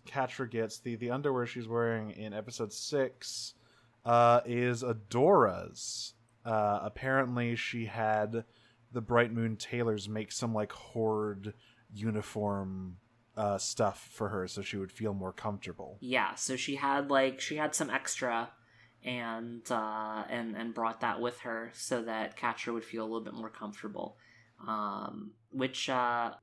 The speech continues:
Speaker 2: uh, is just a wonderful detail, really.
Speaker 1: Yes, and Catra's replacement suit, the one that looks like her season four outfit, uh, was created by Entrapta,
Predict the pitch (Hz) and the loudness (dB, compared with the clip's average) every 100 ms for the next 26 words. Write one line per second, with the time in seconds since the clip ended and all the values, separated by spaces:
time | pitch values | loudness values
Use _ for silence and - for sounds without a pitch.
0 | - 131 143 156 156 143 120 117 117 - | 0 2 2 0 0 2 4 2 0 -4
1 | 107 107 107 113 104 104 107 120 139 - | -6 -6 -6 -4 -4 -4 -6 -6 -10 -14
2 | - - - 107 - 156 160 - 139 117 | -12 -12 -10 -6 2 4 4 4 4 2
3 | 113 - - 120 117 - 151 147 131 110 | -6 -12 -6 -2 -2 2 2 2 -2 -2
4 | - - - 262 214 127 123 127 127 120 | -4 -6 -2 2 2 0 0 0 0 -2
5 | 123 127 120 - 113 104 - 190 175 135 | -4 -6 -6 -6 -6 -6 0 4 6 4
6 | 117 - 104 - _ _ _ _ 113 113 | 2 0 0 -2 _ _ _ _ 0 2
7 | 107 107 - - 117 110 104 104 98 95 | 2 -2 -6 -2 0 0 4 4 4 -4
8 | - 113 117 - 87 87 | 4 4 4 -2 -12 -12